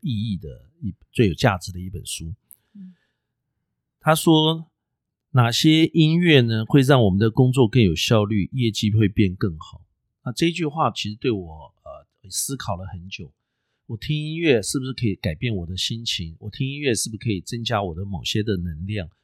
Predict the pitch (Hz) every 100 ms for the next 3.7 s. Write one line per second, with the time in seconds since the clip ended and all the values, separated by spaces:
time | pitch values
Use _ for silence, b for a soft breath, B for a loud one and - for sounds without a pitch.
0 | _ 113 139 139 147 139 104 - _ _
1 | - 143 135 139 - 82 95 117 131 110
2 | _ - - 113 98 98 104 92 - 165
3 | 135 110 101 107 117 107 87